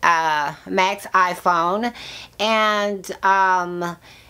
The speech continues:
if you have any questions, please leave them in the comment section below. And again, my name is Diamond seventy-six, and it was a little bit of a different video than my norm videos.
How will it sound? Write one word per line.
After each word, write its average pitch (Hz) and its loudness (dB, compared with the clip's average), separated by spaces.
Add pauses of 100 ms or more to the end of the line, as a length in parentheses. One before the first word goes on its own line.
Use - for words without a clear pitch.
if 175 0
you 208 2
have 196 2
any 185 0
questions, 226 -2
please 247 -4
leave 196 2
them 190 0
in 180 -2
the 170 0
comment 180 -2
section 202 -4
below. 175 2 (440)
And 208 0
again, 202 0 (220)
my 196 0
name 180 2
is 175 0
Diamond 175 2
seventy-six, 180 0
and 190 2
it 180 2
was 175 0
a 180 2
little 175 2
bit 170 2
of 165 2
a 165 0
different 156 -2
video 185 0
than 208 0
my 170 2
norm 165 0 (120)
videos. 160 0